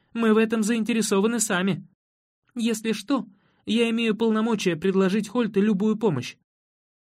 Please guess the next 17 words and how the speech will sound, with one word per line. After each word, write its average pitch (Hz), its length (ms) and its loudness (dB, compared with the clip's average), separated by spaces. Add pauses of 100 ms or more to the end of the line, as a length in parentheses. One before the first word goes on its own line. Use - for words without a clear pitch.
(300)
Помощь 113 440 0
понадобится, 117 920 -4 (500)
если 170 360 0
возможность 139 720 -2
перекрыть 139 440 -2
порталы 139 440 -2
вообще 131 320 -2
существует. 131 840 -6 (540)
Скривился 139 760 -2
я. 160 320 -4 (1500)
Во 107 220 0
что 220 340 0
лично 202 460 0
мне 180 280 2
верится 180 460 0
с 180 80 -8
трудом. 120 640 0